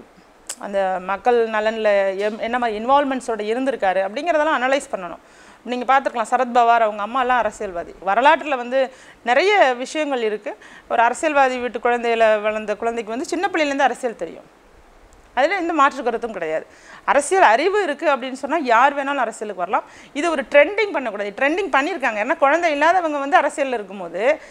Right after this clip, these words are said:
அவங்க பிள்ளைங்க உள்ளவங்களை பார்த்துட்டு இந்த மாதிரி வாரிசு அரசியல்னு சொல்லி ப்ளேம் பண்றது, ஒரு, ஒரு ப்ளஸ் ஆகுறதுக்காக அவங்கள ப்ளேம் பண்றது. கடைசியில அவங்க எல்லாருக்குமே மு-,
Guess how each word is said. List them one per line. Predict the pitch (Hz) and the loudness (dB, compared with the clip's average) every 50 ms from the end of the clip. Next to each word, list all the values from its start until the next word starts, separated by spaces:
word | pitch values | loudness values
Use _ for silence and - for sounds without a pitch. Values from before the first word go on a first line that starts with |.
| - - - - | -20 -16 -4 2
அவங்க | - 285 311 294 285 311 - - 269 240 - 277 | 4 4 4 4 2 0 0 -2 -4 -6 -4 -2
பிள்ளைங்க | 349 349 381 403 403 359 | -2 0 0 2 4 4
உள்ளவங்களை | 320 294 285 285 294 302 285 277 269 247 | 4 4 4 2 2 2 2 2 0 0
பார்த்துட்டு | 247 240 226 - 220 - 466 - - - 311 247 - | 0 0 0 -2 -6 -10 -10 -10 -12 -18 -18 -14 -8
இந்த | 277 294 285 | -4 0 2
மாதிரி | 294 285 | 2 4
வாரிசு | 294 254 240 254 269 277 - - 262 | 4 6 6 6 4 2 -2 -4 -4
அரசியல்னு | 226 214 208 - 247 233 254 | -4 -4 -6 -6 -6 -6 -6
சொல்லி | 302 - 269 240 262 277 | -6 -8 -8 -8 -8 -4
ப்ளேம் | 240 302 285 311 330 320 | 2 4 4 4 4 2
பண்றது, | 311 277 247 233 214 190 - - | -2 -4 -4 -6 -8 -8 -10 -10
ஒரு, | 196 196 190 | -8 -8 -6
ஒரு | 196 190 190 - - | -6 -6 -6 -8 -4
ப்ளஸ் | - 233 233 - - | 0 0 0 2 4
ஆகுறதுக்காக | 311 302 294 294 240 220 240 226 - 233 277 294 | 4 4 4 4 2 -2 -4 -4 -2 0 0 0
அவங்கள | 262 226 202 | 0 -2 -4
ப்ளேம் | 196 214 220 240 240 220 | -2 -2 -4 -2 -2 -4
பண்றது. | 190 180 190 - - | -6 -6 -6 -10 -6
கடைசியில | - 247 - - | -6 -6 -4 0
அவங்க | 320 302 277 294 302 311 | 2 2 2 2 2 0
எல்லாருக்குமே | 302 311 320 320 320 320 349 320 285 269 | 2 2 2 2 2 0 -2 -2 -2 -2
மு-, | 226 | -4